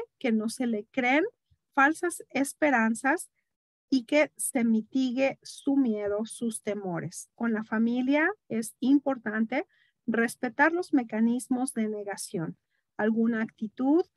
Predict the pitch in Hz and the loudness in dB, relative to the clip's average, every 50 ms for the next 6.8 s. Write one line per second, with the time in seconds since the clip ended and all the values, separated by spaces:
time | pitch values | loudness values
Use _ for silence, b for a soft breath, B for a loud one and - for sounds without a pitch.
0 | _ _ - 226 202 196 196 196 196 208 214 220 - _ - 233 233 220 - 220 | _ _ -6 -4 -4 -4 -4 -6 -4 -4 -6 -6 -6 _ -6 -6 -4 -4 -4 -6
1 | 202 - _ - 254 254 277 277 277 285 - - - 220 - 220 208 208 214 214 | -6 -6 _ -6 -2 0 2 2 2 2 0 -2 -8 -8 -4 -4 -4 -4 -2 -2
2 | 220 208 202 220 220 - 202 202 214 220 226 240 247 - - 269 247 247 226 - | -4 -4 -4 -6 -6 -6 -6 -6 -2 -2 -2 -2 -4 -4 -2 -2 -2 -2 -2 -2
3 | 208 202 202 202 208 214 214 208 226 220 - - 220 196 208 - 214 208 220 - | -2 -2 -2 -2 -2 -2 -2 -4 -4 -4 -6 -6 -6 -6 -6 -8 -8 -8 -8 -6
4 | - 202 196 202 202 202 208 214 b b b b b b b - 247 247 247 240 | -6 -6 -4 -4 -4 -4 -4 -6 b b b b b b b -8 -4 -2 0 0
5 | 220 240 226 220 233 226 - - 220 208 208 190 185 190 190 208 _ _ _ _ | 2 2 2 2 0 0 -2 -2 -2 0 0 0 0 0 -2 -6 _ _ _ _
6 | _ _ _ _ _ - 240 233 226 220 226 220 220 226 226 - | _ _ _ _ _ 2 4 6 6 6 4 4 2 2 0 -4